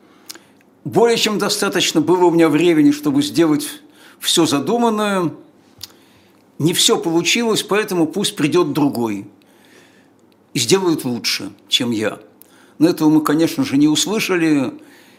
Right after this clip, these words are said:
И я думаю, вообще не было в стране такого человека, который сомневался в том, что он, конечно же, пойдет на свой пятый срок. Собственно, для этого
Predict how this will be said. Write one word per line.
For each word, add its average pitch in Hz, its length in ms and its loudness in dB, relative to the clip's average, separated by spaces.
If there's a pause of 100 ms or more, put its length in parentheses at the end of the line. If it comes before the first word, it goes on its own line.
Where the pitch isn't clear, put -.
И 139 100 2
я 151 80 2
думаю, 170 320 2
вообще 165 240 0
не 180 100 2
было 165 180 0
в 165 60 -4
стране 156 360 0
такого 131 340 -4
человека, 160 360 -4
который 139 380 -4
сомневался 139 760 0 (720)
в - 120 -18
том, 151 180 2
что 147 140 -4
он, 127 80 -4
конечно 151 360 -2
же, 110 280 -8
пойдет 120 440 -4
на 107 80 -10
свой 110 220 -10
пятый 117 260 -8
срок. - 360 -4 (560)
Собственно, - 320 -2
для 151 160 2
этого 175 680 -4